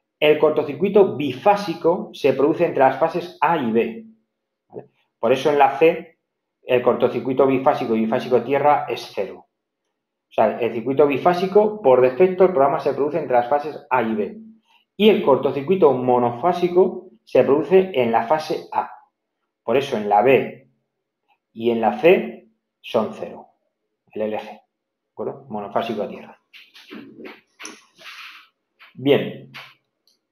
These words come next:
Eh, el programa, una vez calculadas las corrientes de cortocircuito, me evalúa la comprobación o me realiza la comprobación del poder de corte de las protecciones.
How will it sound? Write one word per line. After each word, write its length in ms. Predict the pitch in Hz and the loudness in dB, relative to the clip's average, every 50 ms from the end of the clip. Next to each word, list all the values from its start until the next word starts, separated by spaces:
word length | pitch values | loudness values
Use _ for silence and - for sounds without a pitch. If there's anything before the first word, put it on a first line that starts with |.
| _ _ | _ _
Eh, 560 | - 160 156 151 151 151 151 151 156 151 151 - | 2 6 8 8 8 8 8 8 8 6 4 4
el 160 | - 165 156 | 2 2 4
programa, 680 | - 156 190 214 220 214 233 240 - - - - - - | 4 4 6 6 6 6 4 2 0 -4 -8 -12 -4 -2
una 180 | 147 156 165 | 2 2 4
vez 180 | 160 170 156 - | 4 4 2 4
calculadas 480 | - 147 131 - - 139 151 160 165 | 2 2 2 4 4 6 6 8 8
las 140 | 156 139 123 - | 8 6 4 2
corrientes 420 | - 120 135 151 151 151 160 143 | 0 0 0 0 0 0 0 0
de 80 | 147 147 | 2 2
cortocircuito, 960 | - 143 139 - 143 - 165 - - 202 202 202 196 208 226 220 - - - - - - _ _ _ | 2 2 2 2 0 0 -2 0 0 0 4 6 6 6 6 2 -4 -10 -14 -18 -20 -20 _ _ _
me 240 | - 139 143 143 139 | -4 2 4 6 8
evalúa 420 | 135 135 127 - 175 185 196 196 | 8 8 8 8 8 8 8 8
la 180 | 196 - 147 131 | 6 4 4 2
comprobación 720 | - 135 127 135 131 127 123 123 - 180 185 190 190 - - | 2 0 2 4 4 4 4 4 4 4 4 6 4 0 -2
o 60 | 120 | -2
me 120 | 117 123 117 | 0 0 2
realiza 300 | 117 117 135 139 - 160 | 2 2 2 0 2 2
la 140 | 151 143 147 | 2 4 2
comprobación 640 | 147 147 135 139 139 139 139 139 139 160 170 175 170 | 0 -2 0 2 4 4 4 2 0 0 0 2 4
del 260 | 151 135 131 127 113 | 4 6 6 4 4
poder 320 | 131 131 131 147 160 160 | 4 6 6 6 6 4
de 140 | 156 165 151 | 4 0 2
corte 300 | - 160 160 - - 165 | 4 2 2 2 0 0
de 100 | 151 160 | 2 4
las 200 | 147 127 120 - | 2 2 2 0
protecciones. 960 | - - 110 104 - 107 95 - - - 117 101 95 95 - - - _ _ | -2 -2 -2 -2 -2 -4 -6 -6 -6 -4 -4 -4 -4 -6 -10 -16 -20 _ _